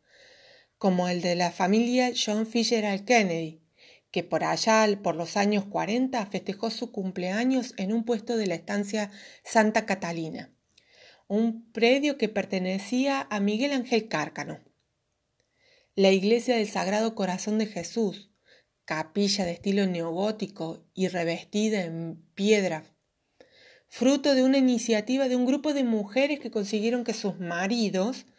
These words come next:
y entre ellos Julio Argentino Roca, la construyeran. A pocos kilómetros se encuentra la estancia La Paz, hoy un hotel, y que fuera propiedad y refugio familiar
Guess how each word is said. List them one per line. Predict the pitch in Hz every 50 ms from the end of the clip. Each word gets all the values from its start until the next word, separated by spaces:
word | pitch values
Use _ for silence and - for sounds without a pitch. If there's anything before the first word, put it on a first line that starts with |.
| - - - - - -
y | 185 180 185 180
entre | 180 185 - 190 190 226 262 262
ellos | 240 202 190 156 151 - -
Julio | - - 233 254 254 240 220 196 180 175 170
Argentino | 170 - 185 165 175 170 220 240 240 220 185
Roca, | - 208 220 220 214 220 240 240 240 - - - _ _ _ -
la | 190 180 180
construyeran. | - 185 190 - - - - - - - 151 151 - - - - _ _ _ _ _ _ _ _ _ _ - - - - _
A | - 180 175
pocos | - 226 226 226 240 214
kilómetros | - 208 208 214 240 240 247 247 247 233 214
se | - - 196
encuentra | 196 - - _ _ - - 240 240 240 233 247 233 220
la | 208 190
estancia | 185 190 - 220 214 220 220 226
La | 202 185 180 -
Paz, | 214 196 170 151 - - - _ _ _ _ _ _ _ _
hoy | - 202 240 302 339 339 - -
un | 233 233 226
hotel, | 226 208 202 202 202 175 165 160 165 - - _ _ _ _ _ _ _ - - - _ _ _ -
y | 254 240 -
que | - 262 254
fuera | 262 - 359 370 349 339
propiedad | 339 254 240 240 233 220 220 220 233 262 294 311 311
y | 285
refugio | 233 220 214 214 - 269 269 - 269 262
familiar | - 240 220 196 208 214 220 226 240 269 302 320 320 294 254 -